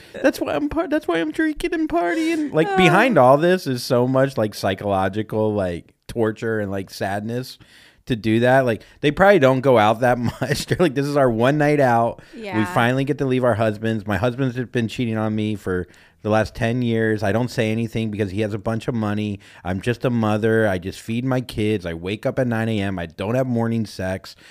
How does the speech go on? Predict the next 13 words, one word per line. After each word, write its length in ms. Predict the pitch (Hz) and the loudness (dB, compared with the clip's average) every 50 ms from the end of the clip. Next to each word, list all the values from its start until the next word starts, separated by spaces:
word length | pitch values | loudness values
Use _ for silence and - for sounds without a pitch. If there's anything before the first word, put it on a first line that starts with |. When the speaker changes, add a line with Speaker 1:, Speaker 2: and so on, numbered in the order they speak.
| - - - | -20 -18 -12
Speaker 1:
I'm 160 | 85 85 90 - | -10 -10 -10 -8
always 540 | - 104 104 110 123 127 135 135 131 123 - | -4 0 0 2 2 2 0 0 0 -2 -4
just 280 | - 123 107 - - - | -6 -8 -8 -8 -8 -6
Speaker 2:
<laughs> 20 | |
Speaker 1:
sad. 520 | - 117 104 101 104 101 101 101 98 98 - - _ _ _ _ _ _ _ _ | -2 0 0 0 0 0 -2 -4 -6 -8 -12 -16 _ _ _ _ _ _ _ _
Here's 240 | - 110 110 104 87 | -4 -2 -2 -2 0
one 300 | 98 107 120 131 139 135 | 0 0 2 2 2 2
night. 300 | 123 117 113 110 110 104 | 2 2 2 0 0 0
I'll 160 | 104 104 92 | 0 -2 -2
have 240 | 85 104 107 110 131 | -2 -2 -2 -2 -2
a 60 | 139 | -4
sake 520 | - - 127 110 107 110 - - 113 107 | -4 -2 0 0 0 -2 -4 -6 -8 -4
bomb. 480 | 98 104 104 104 104 104 101 98 98 | -2 0 0 0 0 -2 -2 -4 -4